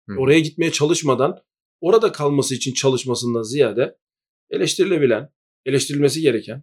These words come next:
Speaker 2: ve bunun insanlar tarafından yapıldığı, sosyal ve psikolojik yönlerinin olduğu,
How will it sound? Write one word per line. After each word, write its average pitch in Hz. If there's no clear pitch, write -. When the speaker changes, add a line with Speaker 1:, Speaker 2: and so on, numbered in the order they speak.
Speaker 2:
ve 123
bunun 156
insanlar 160
tarafından 135
yapıldığı, 117
sosyal 135
ve 127
psikolojik 131
yönlerinin 131
olduğu, 110